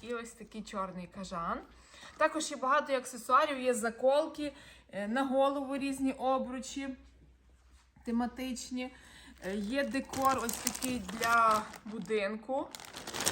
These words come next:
Е, також є у нас маски. Маски і різноманітні такі капелюшки. Ось такі. Оце такий цікавий капелюх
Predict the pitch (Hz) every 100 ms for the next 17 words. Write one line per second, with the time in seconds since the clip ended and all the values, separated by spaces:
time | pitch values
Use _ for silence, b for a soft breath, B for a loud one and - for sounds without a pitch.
0 | - - - - - 196 190 220 262 285
1 | 285 269 285 269 254 - 233 226 208 208
2 | - 247 277 - - _ _ _ B B
3 | B - 240 277 302 - 277 277 285 -
4 | 196 214 233 220 226 226 226 208 226 208
5 | 202 220 214 208 240 302 - 311 311 -
6 | _ _ _ _ _ 214 - 190 185 240
7 | 302 - B B B - - - 247 240
8 | 294 269 - 262 254 254 254 254 262 254
9 | 262